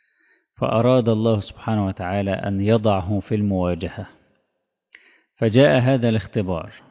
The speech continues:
وهذه الأسرة الخليلية السماوية، سبحان الله، ما منهم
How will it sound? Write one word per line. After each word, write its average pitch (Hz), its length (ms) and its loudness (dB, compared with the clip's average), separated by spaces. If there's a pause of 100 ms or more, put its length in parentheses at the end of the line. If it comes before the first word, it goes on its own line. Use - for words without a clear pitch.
(800)
وهذه 117 400 0
الأسرة 117 360 -2
الخليلية 101 680 -2
السماوية، 95 760 -2 (1400)
سبحان 104 380 -4
الله، 87 200 -8
ما 127 460 6
منهم 123 720 4